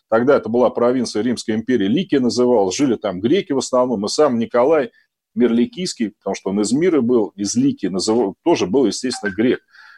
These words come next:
Мощи его хранятся сейчас в итальянском городе Баре, потому что когда турки захватили вот то место, где был епископом, э, святой Николай, ну, мощи итальянцы успели как бы оттуда убрать, в Баре перевезли частично, частично в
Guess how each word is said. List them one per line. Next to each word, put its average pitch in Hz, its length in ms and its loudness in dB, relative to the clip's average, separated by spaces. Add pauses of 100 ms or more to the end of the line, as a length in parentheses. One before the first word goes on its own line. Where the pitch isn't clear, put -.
Мощи 180 380 2
его 139 160 2
хранятся 143 500 -2
сейчас - 280 -4
в 117 60 0
итальянском 131 580 0
городе 113 300 2
Баре, 143 360 2
потому 104 320 -4
что - 120 -20
когда 120 280 0
турки 123 340 -4
захватили 113 580 -2
вот 101 180 -2 (100)
то 131 100 2
место, 110 380 -2
где 95 260 -2 (540)
был 123 180 2
епископом, 113 680 -2
э, 92 180 0
святой 117 380 0
Николай, 147 520 2 (360)
ну, 143 100 2
мощи 147 440 2
итальянцы 135 580 0
успели 110 500 -4
как 101 180 -2
бы 104 120 0
оттуда 107 320 -4
убрать, 147 340 2 (100)
в 92 140 -20
Баре 160 320 2
перевезли 143 460 -4
частично, 120 540 -8
частично 123 500 -4
в 101 40 -2